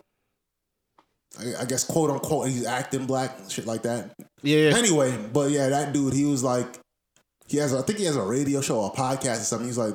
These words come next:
Speaker 1: uh, you know, Rel, the show, I think is, is dope, blah, blah, blah, blah, but I think it's gonna get canceled. And this was like, I don't even think a, a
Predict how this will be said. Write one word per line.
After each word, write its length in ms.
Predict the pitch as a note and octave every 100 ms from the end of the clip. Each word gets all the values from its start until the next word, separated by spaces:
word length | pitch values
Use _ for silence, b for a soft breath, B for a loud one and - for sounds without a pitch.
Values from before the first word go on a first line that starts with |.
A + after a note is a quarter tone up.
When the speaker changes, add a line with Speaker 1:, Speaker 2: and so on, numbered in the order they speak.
| G#1+ A2
Speaker 1:
uh, 280 | A2+ G#2 A2+
you 60 |
know, 140 | C3+ G2
Rel, 600 | A2 D#3+ E3+ C#3 C3+ A2 D#2+
the 80 | A2
show, 420 | - D#3+ C3+ B2 B _ _ -
I 60 | C3+
think 240 | D#3+ C#3
is, 180 | A#2 G#2
is 160 | A2+
dope, 400 | G2 C3+ D3 D3
blah, 120 | B2+ A#2
blah, 100 | B2
blah, 420 | A#2+ B2+ B2+ A2+
blah, 40 |
but 160 | G2+ A2+
I 40 |
think 140 | A#2+ G2+
it's 80 |
gonna 160 | G2+ F#2
get 160 | F2 -
canceled. 480 | A2+ A2 - F2
And 120 | F#2 D3
this 160 | F3+
was 160 | D3+ B2+
like, 280 | B2 A2 - - _ _ _ _ _ _ _ _ -
I 80 | D3+
don't 180 | E3+ D#3
even 20 | D3+
think 20 |
a, 200 | C3 B2+
a 100 | A#2+